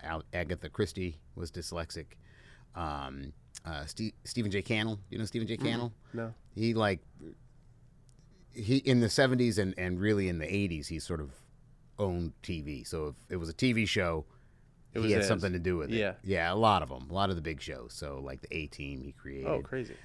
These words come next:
Speaker 1: Um, he created, um, oh, I can't even think of all the shows. So many shows. The Rockford Files.
Speaker 2: Really?
Speaker 1: Yeah. Yeah.
Speaker 2: Oh, crazy.
Speaker 1: Yeah, like, a lot of big shows.
Speaker 2: Yeah.
Speaker 1: Um, I mean,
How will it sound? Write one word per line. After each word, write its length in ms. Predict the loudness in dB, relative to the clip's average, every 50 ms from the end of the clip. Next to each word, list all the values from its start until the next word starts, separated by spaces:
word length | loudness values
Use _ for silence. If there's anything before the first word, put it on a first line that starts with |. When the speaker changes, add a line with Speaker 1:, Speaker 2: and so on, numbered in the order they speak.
| -20 -14 -8
Speaker 1:
Um, 480 | -6 -6 -4 -4 -4 -6 -8 -8 -10 -8
he 100 | -8 -8
created, 540 | -8 -6 -4 -4 -2 -2 -4 -6 -8 -8 -8
um, 360 | -8 -8 -8 -8 -8 -10 -12 -14 -16 -20 -20 -20 -20
oh, 40 | -20 -20 -18 -14 -10
I 60 | -8 -4
can't 180 | -2 -2 -2
even 160 | -2 -4 -6
think 160 | -6 -6 -4 -4
of 80 | -4
all 100 | -6 -6
the 80 | -8 -8
shows. 300 | -8 -6 -6 -6 -6 -6
So 160 | -6 -4 -4
many 140 | -4 -4 -4
shows. 240 | -4 -6 -6 -6 -6
The 100 | -6 -4
Rockford 340 | -4 -4 -6 -6 -10 -12
Files. 540 | -8 -6 -4 -4 -2 -4 -4 -6 -8 -10 -14 -20 -18 -12
Speaker 2:
Really? 380 | -6 -2 0 2 2 2 4 6
Speaker 1:
Yeah. 260 | 8 8 8 8 6 2 -8 -18 -20 -20 -20 -10 -2
Yeah. 320 | 2 4 4 4 4 2 -2
Speaker 2:
Oh, 120 | -4 -8 -8
crazy. 360 | -8 -8 -8 -8 -4 0 4
Speaker 1:
Yeah, 160 | 6 6 8 8
like, 220 | 8 6 6 6
a 60 | 6 6
lot 280 | 6 8 8 8 8
of 140 | 6 4 4
big 340 | 4 6 6 6 4 2 -2
shows. 560 | 0 2 4 4 4 4 0 -2 -4 -8 -8 -4
Speaker 2:
Yeah. 220 | -2 -2 -2 -2 -4 -6 -14 -18 -10 -6
Speaker 1:
Um, 580 | -4 -2 0 0 -2 -2 -4 -6 -8 -10 -12 -14 -16 -20 -20 -20 -10 -4
I 60 | -2
mean, 380 | 0 0 2 0 0 -2 -2 -4